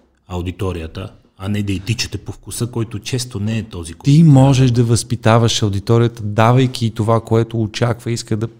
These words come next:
Speaker 2: чуе, но не на сто процента. Защото покрай всичко, което очаква да чуе по радиото, може да прокараш и нещо друго, което има смисъл, нали така? Но си позволявам да кажа тези неща, защото, пак казвам, аз съм работил на много места, познавам много от хората, които движат медиите, много от тях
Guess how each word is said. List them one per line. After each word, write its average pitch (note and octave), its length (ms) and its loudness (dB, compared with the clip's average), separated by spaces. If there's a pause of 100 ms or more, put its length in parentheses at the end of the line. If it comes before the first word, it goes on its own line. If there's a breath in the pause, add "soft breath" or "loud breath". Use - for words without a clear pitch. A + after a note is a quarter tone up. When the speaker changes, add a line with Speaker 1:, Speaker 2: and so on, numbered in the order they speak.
Speaker 2:
чуе, B2 380 0 (120)
но A2 220 2
не A2 300 6
на G#2 120 4
сто G2+ 280 -2
процента. G#2 560 -2 (600 soft breath)
Защото F#2+ 600 -2 (320)
покрай G2 360 0
всичко, C3+ 340 -2
което B2 320 2
очаква A#2 440 -2
да G#2 100 -2
чуе G#2 240 -4
по G2+ 100 -4
радиото, B2 200 0
може A2+ 220 0
да B2+ 80 -4
прокараш C3+ 500 -2
и C#3 40 0
нещо B2+ 240 0
друго, A#2 260 -2
което G2+ 280 -4
има F2+ 160 0
смисъл, D#2+ 380 -6
нали D#2+ 220 -6
така? A2+ 320 -2 (1160 soft breath)
Но F2+ 500 0
си - 160 -8
позволявам F#2 500 0
да C3+ 80 0
кажа C3+ 280 -2
тези C#3 280 -2
неща, C3+ 280 0
защото, C3 400 -4
пак B2 320 -6
казвам, B2+ 220 -2
аз C3 120 -2
съм C3 120 -6
работил B2+ 340 -2
на C3 40 0
много B2+ 160 2
места, B2 260 -2
познавам A#2+ 400 0
много B2 180 4
от B2 80 0
хората, B2+ 300 -4
които A#2+ 240 -6
движат A#2+ 300 -6
медиите, A#2+ 280 -2
много A#2 160 2
от G#2+ 80 -4
тях A#2 300 -2